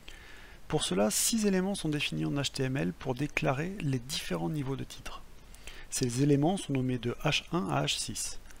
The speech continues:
H un est normalement utilisé pour les titres ayant la plus haute importance, H deux pour les titres de deuxième niveau ayant un peu moins d'importance, et ainsi de suite jusqu'à H six. Dans certains cas,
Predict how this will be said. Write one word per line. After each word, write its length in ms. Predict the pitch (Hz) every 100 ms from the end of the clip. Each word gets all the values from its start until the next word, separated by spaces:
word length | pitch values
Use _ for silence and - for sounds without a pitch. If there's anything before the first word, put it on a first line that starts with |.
| -
H 180 | 135 - -
un 180 | 156 143
est 100 | 147
normalement 420 | 123 131 135 131 127
utilisé 440 | 120 120 117 120
pour 160 | - 117
les 100 | 113
titres 300 | - - 127
ayant 180 | 117
la 100 | 113
plus 300 | 117 - 170
haute 220 | 170 156 131
importance, 640 | 113 - - 208 - - - - - -
H 200 | 151 143
deux 120 | 139 151
pour 160 | 135
les 40 | 123
titres 260 | - 123
de 80 | 120
deuxième 420 | 117 143 143 147
niveau 420 | 139 139 131 135 139 -
ayant 260 | 127 120
un 60 | 123
peu 140 | 120
moins 140 | 123 117
d'importance, 600 | 113 - 104 - 196 - -
et 80 | 135
ainsi 240 | 135 -
de 80 | 160
suite 320 | - 170 -
jusqu'à 380 | 143 147 - 151
H 160 | 131 -
six. 400 | - - - - - - - - - - - - - - - _ _ _ _ - - - -
Dans 140 | 139 143
certains 360 | 226 - 165
cas, 260 | 147 170